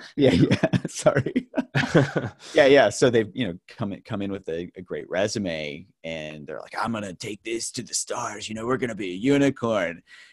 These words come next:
Speaker 1: And, you know, as they burn through a bunch of money, I'm thinking, you know, I'm just, well, let's just say I learned a lot along the
Speaker 2: Yeah.
Speaker 1: way. Uh,
Speaker 2: Yeah.
Speaker 1: fortunately, our company is, is doing pretty well now, uh, and, but it was, it was certainly,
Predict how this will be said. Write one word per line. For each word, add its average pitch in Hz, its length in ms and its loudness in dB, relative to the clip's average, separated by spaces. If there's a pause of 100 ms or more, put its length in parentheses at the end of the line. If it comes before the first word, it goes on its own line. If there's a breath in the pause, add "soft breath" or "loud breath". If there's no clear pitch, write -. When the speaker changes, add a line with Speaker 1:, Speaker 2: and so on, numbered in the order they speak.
Speaker 1:
And, 117 360 2
you 139 140 -4
know, 98 320 0
as 104 160 0
they 101 140 0
burn 98 300 0
through 104 160 -6
a 98 40 -6
bunch 95 260 -2
of - 60 -12
money, 110 240 0
I'm 92 200 -6
thinking, 95 280 -10
you 95 120 -6
know, 78 140 -6 (460)
I'm 95 60 -12
just, 90 200 -12 (1300 soft breath)
well, 98 200 4
let's 107 160 2
just - 260 -4
say 95 120 2
I 80 80 -2
learned 90 280 -6
a 82 40 -6
lot 73 380 -4
along 76 280 -8
the 82 80 -10
Speaker 2:
Yeah. 80 100 -6
Speaker 1:
way. 80 260 -8 (320)
Uh, 92 40 -4
Speaker 2:
Yeah. 87 80 -2
Speaker 1:
fortunately, 90 480 0
our 87 120 -4
company 87 360 -12
is, - 280 -16
is 90 120 -12
doing 92 240 -12
pretty 85 240 -10
well 73 260 -6
now, 80 480 -10 (160)
uh, 73 320 -14 (340)
and, 71 400 -12 (360)
but - 420 -2
it 101 120 -2
was, 87 500 -6 (120)
it 175 100 -6
was 107 180 -4
certainly, 90 720 -6